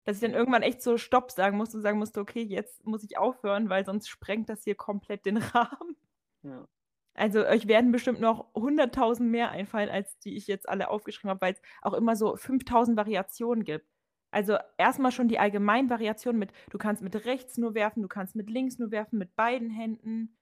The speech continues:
Speaker 2: Die äußeren Umstände, die man begrenzen kann.
Speaker 1: Genau.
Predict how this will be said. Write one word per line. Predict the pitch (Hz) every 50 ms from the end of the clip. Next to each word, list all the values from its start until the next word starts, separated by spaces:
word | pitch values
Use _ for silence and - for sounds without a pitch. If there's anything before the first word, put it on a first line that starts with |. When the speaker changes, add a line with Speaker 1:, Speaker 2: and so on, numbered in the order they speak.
| _ _ _ _ _ _ _ _ _
Speaker 2:
Die | - -
äußeren | 85 110 117 - 120 110 120 117
Umstände, | - 120 131 139 139 - - 131 123 127 123 117
die | 120 123
man | 117 117 117
begrenzen | 113 113 - - - 117 117 117 - - - 185 220
kann. |
Speaker 1:
Genau. | 214 208 202 190 180 160 175 190